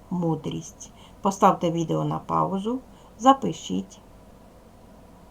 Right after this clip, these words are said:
Гра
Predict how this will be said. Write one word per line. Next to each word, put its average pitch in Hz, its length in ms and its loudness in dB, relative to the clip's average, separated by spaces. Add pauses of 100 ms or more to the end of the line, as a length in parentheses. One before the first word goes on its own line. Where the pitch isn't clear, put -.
(2500)
Гра 226 440 2